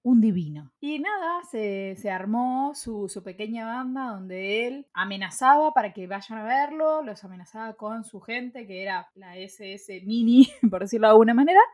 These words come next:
y armaba grandes oratorias y hablaba todo el tiempo tratando de imitar a Hitler entre su, su forma de hablar y su forma de dirigirse. O sea, estaba practicando,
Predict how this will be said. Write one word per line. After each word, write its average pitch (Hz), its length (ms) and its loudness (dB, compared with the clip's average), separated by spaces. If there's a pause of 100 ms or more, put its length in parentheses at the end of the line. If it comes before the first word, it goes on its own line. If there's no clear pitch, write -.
(100)
y 247 180 4
armaba 240 520 6
grandes 285 320 -4
oratorias 240 500 -4
y 220 120 -2
hablaba 226 480 -2
todo 226 120 -10
el 220 140 -10
tiempo 269 380 -10 (140)
tratando 254 360 -8
de 294 80 -4
imitar 262 340 -2
a 269 160 -8
Hitler 285 560 -2
entre 214 640 -8
su, 208 440 -8
su 208 200 -8
forma 302 460 -2
de 262 80 4
hablar 294 500 0
y 302 80 -12
su - 120 -18
forma 262 320 -12
de 269 80 -10
dirigirse. 208 580 -14
O - 20 -16
sea, 214 200 -12
estaba 349 380 -10
practicando, 175 640 -12